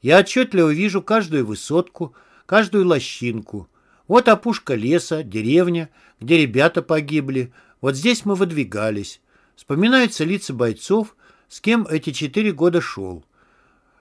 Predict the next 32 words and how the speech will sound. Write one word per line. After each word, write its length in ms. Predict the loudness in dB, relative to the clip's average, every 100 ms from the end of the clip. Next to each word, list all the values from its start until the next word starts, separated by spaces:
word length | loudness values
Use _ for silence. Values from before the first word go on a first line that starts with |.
| -4
Они, 360 | 2 4 2 2
ну, 180 | 0
как 200 | 2 2
живые 420 | 2 -2 0 0 0
передо 400 | -2 -2 0 0
мной 300 | -2 -6 -10
стоят, 540 | -6 -2 0 -2 -10 _ _ _
хотя 320 | -10 2 4
уже 180 | 6 4
прошло 460 | 0 0 0 0 -2
почти 400 | -2 -4 -4 -6
шестьдесят 680 | -4 -6 -6 -4 -4 -4
лет. 340 | -8 -10 -12 _ _ _ _ _ _ 0
Вернуться 500 | 4 4 4 0 -10
туда 340 | -8 -4 -4
я 300 | -6 -10 -14 -10
не 140 | -8
хочу. 560 | 0 0 0 -8 -12 -14 _ _ _ -8
Такая 320 | -2 4 4
мысль 300 | 4 0 -2
не 80 | -4
посещает. 840 | -4 -4 -4 -6 -10 -10 -10 -14 _ _ _ _ -10
Но 100 | -2
часто 400 | 2 2 0 -6
думаю, 480 | -4 -4 -6 -14 -18 _ _ _ _ -6
а 140 | -2
правильно 460 | 4 6 6 2 0
ли 140 | 2
я 140 | 2
в 80 | 0
том 300 | -2 -2 0
бою 420 | 0 2 0 -4